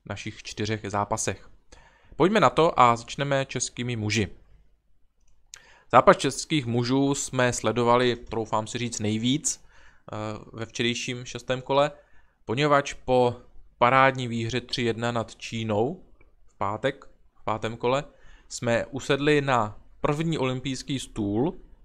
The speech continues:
Už to je paráda, hrát v šestém kole na první šachovnici. To je prostě skvělé. A to proti dalšímu favorizovanému celku,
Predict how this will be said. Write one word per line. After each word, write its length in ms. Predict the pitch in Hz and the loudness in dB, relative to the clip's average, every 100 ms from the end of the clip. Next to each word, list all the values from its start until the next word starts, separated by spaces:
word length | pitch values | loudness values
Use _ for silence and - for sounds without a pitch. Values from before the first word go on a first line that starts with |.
| - - | -20 -14
Už 200 | - - - | -12 -8 0
to 100 | 110 | 2
je 80 | |
paráda, 600 | 107 107 101 101 101 123 131 | 4 2 4 4 2 0 0
hrát 240 | 107 98 | -2 -4
v 40 | - | -8
šestém 360 | 107 - 107 | -8 -6 -8
kole 260 | 107 107 110 | -6 -6 -4
na 240 | 110 101 - - - - - | -6 -8 -14 -18 -18 -10 -6
první 520 | 110 98 113 113 - | -6 -6 -8 -10 -12
šachovnici. 720 | - 104 - 107 107 104 107 - - - - - _ - - - | -6 -4 -2 -2 -2 -4 -6 -8 -14 -20 -20 -20 _ -20 -20 -12
To 80 | 90 | -10
je 100 | 87 | -8
prostě 280 | 95 - | -10 -8
skvělé. 480 | 104 - 101 107 170 - - - - - - | -8 -4 -2 0 -2 -8 -20 -20 -18 -16 -6
A 100 | 110 | -6
to 200 | - 143 | -2 -2
proti 320 | 139 135 143 | -2 -4 -2
dalšímu 840 | 120 113 - 131 131 135 131 127 - - - - - - - - | 0 0 0 -4 -2 -2 -4 -6 -12 -20 -20 -20 -20 -20 -20 -4
favorizovanému 1160 | 104 123 131 123 123 123 110 113 117 127 127 | -2 0 0 0 0 -2 -4 -2 0 -2 -4
celku, 720 | 113 - 104 107 135 143 156 | -6 -4 -4 -2 -2 -2 -4